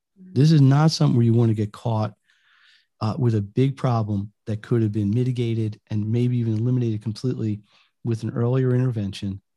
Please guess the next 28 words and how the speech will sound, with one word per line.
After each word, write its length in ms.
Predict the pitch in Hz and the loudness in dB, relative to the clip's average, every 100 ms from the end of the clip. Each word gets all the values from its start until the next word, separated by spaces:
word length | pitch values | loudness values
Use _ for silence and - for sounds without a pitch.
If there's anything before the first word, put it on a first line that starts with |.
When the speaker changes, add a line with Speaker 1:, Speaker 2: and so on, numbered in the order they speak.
| _ _ - | _ _ -10
Speaker 2:
And 100 | 104 | -4
Dale, 220 | 113 110 | 0 0
jump 300 | 104 120 123 | 0 0 2
in 100 | 120 | 2
if 120 | 113 | 0
I'm 140 | 113 104 | -2 -4
saying 220 | 117 104 | -2 -2
anything 300 | 110 110 107 | -2 -2 -2
you 120 | 107 | -2
don't 100 | 104 | -4
agree 220 | 101 110 107 | -4 -2 -2
with. 180 | 101 - 160 | -2 -2 2
Speaker 1:
I 180 | 180 185 - | 2 0 -6
totally 260 | 190 123 | -6 -2
agree. 120 | 113 113 | -2 0
Speaker 2:
Um, 280 | 110 110 110 | 0 -2 -4
Speaker 1:
Yeah. 60 | 120 | -2
Speaker 2:
and 80 | 120 | -2
it's 160 | 113 | -2
better, 560 | 120 131 143 170 170 175 - | -2 0 2 4 2 0 -4
I 120 | 117 | -4
think, 380 | 110 123 120 - | -2 -2 -2 -4
to 240 | - 110 - | -6 -6 -4
over 580 | 117 131 139 135 131 131 _ _ _ | 0 2 2 0 -2 -4 _ _ _
prepare 360 | - 113 113 110 | -12 -6 -4 -4
for 140 | 127 | -2
this, 300 | 127 123 - _ _ _ _ _ | -2 -4 -10 _ _ _ _ _
not 260 | 123 160 | -2 -2